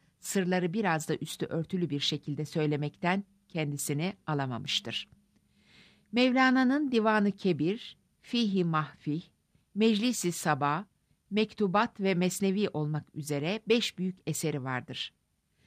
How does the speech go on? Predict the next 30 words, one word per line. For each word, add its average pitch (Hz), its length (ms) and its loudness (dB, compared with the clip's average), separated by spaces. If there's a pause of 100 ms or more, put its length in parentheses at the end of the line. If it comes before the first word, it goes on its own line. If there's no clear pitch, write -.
(160)
Her 262 260 4
ne 320 80 -2
kadar 180 360 2
Mevlana, 160 720 2 (140)
"Ben 214 300 2
kim, 185 280 -2
şiir 170 340 0
kim?" 156 320 -4
diyorsa 139 500 -4
da, 180 180 -2 (460)
onun 208 400 2 (120)
her 262 280 0
bir 180 120 2
mısrası 151 800 -4 (320)
mumlu 220 340 2
petekten 208 580 0
süzülmüş 160 680 -2
bal 160 300 -2
gibidir. 127 480 -12 (360)
İnsana, 170 680 0 (200)
sevgiye, 175 920 0
evrene, 160 680 0
Tanrı'ya, 156 720 -2
aşka 175 640 0
ve 170 200 -2
evrenselliğe 156 840 0
kucak 185 380 -2
açmış 170 420 -2
bir 151 180 -2
batınidir 147 580 -4